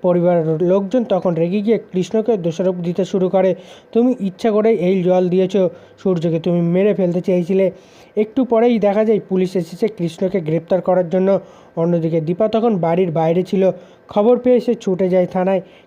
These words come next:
কৃষ্ণর সাথে দেখা করে। কৃষ্ণ কান্না করতে করতে বলে, "মা, আমি কিছু করিনি, বিশ্বাস করো আমাকে।"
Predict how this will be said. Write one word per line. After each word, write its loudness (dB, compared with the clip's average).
কৃষ্ণর -2
সাথে 0
দেখা 0
করে। 2
কৃষ্ণ 0
কান্না 0
করতে 0
করতে 0
বলে, 2
"মা, 2
আমি 0
কিছু -4
করিনি, 2
বিশ্বাস -4
করো 2
আমাকে।" 2